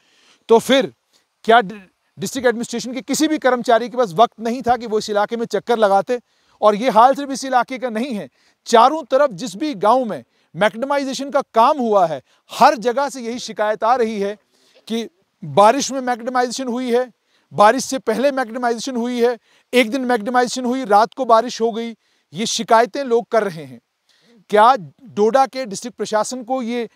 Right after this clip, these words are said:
मैग्नेमाइजेशन नज़र नहीं आती कि ये जो भद्दा मजाक इस ठेकेदार ने इन इलाकों के लोगों के साथ किया है,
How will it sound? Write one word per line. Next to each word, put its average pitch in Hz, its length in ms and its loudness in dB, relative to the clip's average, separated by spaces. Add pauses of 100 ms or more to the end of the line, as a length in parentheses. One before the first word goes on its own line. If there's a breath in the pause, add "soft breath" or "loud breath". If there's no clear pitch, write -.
(240)
मैग्नेमाइजेशन 220 760 0
नज़र 214 220 0
नहीं 240 240 -4
आती 262 320 -4 (400)
कि 190 60 -8
ये 233 380 -2 (240)
जो 139 200 0
भद्दा 170 440 2
मजाक 214 480 2 (100)
इस 226 240 -10
ठेकेदार 214 540 4
ने 233 260 -6
इन 254 120 -8
इलाकों 208 440 0
के 247 140 -6
लोगों 196 360 -2
के 233 120 -8
साथ 226 180 0 (140)
किया 247 240 4
है, 214 200 2